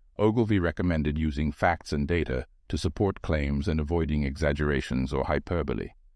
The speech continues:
Advertisers should also be transparent about the limitations of their products and services,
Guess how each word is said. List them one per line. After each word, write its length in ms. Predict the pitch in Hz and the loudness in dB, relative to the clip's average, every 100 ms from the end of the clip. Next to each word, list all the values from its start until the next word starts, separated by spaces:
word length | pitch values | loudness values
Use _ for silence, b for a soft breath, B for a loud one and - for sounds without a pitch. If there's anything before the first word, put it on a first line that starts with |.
| - - - - - - - | -20 -20 -20 -20 -20 -18 -2
Advertisers 720 | 92 98 90 82 78 78 76 | 0 0 0 0 0 2 0
should 200 | - 78 | 0 0
also 280 | 82 82 80 | 0 0 0
be 140 | 78 | 0
transparent 680 | - 82 78 - 107 78 - | 0 0 0 0 0 0 0
about 220 | 78 73 | 0 0
the 80 | - | 0
limitations 640 | 85 85 - 101 104 80 | 0 0 0 0 0 0
of 100 | 73 | 0
their 160 | 69 69 | 0 0
products 400 | - 76 - - | 0 0 0 -2
and 120 | 71 | -4
services, 580 | - 73 69 - 78 - | 0 -2 -2 -4 -6 -8